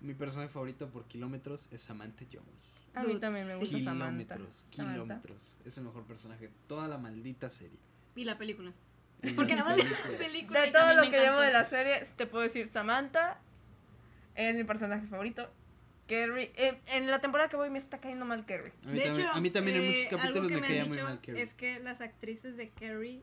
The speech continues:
Speaker 3: y de Samantha en la vida real se odiaban.
Speaker 1: Se odian hasta la fecha.
Speaker 3: Se odian.
Speaker 2: Se odian.
Speaker 1: Tanto eso que provocó que Samantha no esté en Just Like That.
Speaker 2: Just Like That.
Speaker 1: Samantha
Speaker 2: No,
Speaker 1: no
Speaker 2: sí,
Speaker 1: está.
Speaker 2: se siente la ausencia.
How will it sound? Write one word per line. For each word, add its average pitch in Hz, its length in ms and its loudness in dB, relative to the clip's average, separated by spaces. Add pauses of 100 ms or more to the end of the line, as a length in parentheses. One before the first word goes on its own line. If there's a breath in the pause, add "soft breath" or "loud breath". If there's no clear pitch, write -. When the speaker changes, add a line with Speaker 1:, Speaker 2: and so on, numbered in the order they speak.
Speaker 3:
y 240 80 -16
de 220 120 -10
Samantha 208 460 -14
en 247 80 -10
la 254 100 -10
vida 214 240 -8
real 220 420 -10
se - 220 -10
odiaban. 226 500 -8 (280)
Speaker 1:
Se - 200 -12
odian 143 380 -2
hasta - 220 -16
la - 80 -16
fecha. - 160 -18
Speaker 3:
Se - 180 -18
odian. 247 320 -10
Speaker 2:
Se - 60 -
odian. 285 420 -6 (480)
Speaker 1:
Tanto 196 360 -2
eso 170 300 -6 (160)
que 135 120 -12
provocó 123 680 -6 (580)
que 107 1040 -10 (300)
Samantha - 480 -20 (180)
no 131 120 -12
esté - 240 -18 (580)
en 113 140 -16 (440)
Just - 200 -20
Like - 200 -20
That. - 540 -14 (100)
Speaker 2:
Just - 220 -16
Like - 160 -16
That. - 800 -18
Speaker 1:
Samantha 208 160 -12
Speaker 2:
No, 226 240 -2
Speaker 1:
no 208 80 -2
Speaker 2:
sí, 220 140 -6
Speaker 1:
está. 214 260 -4
Speaker 2:
se 233 200 -4
siente 233 360 -4
la 240 160 2
ausencia. 196 640 -4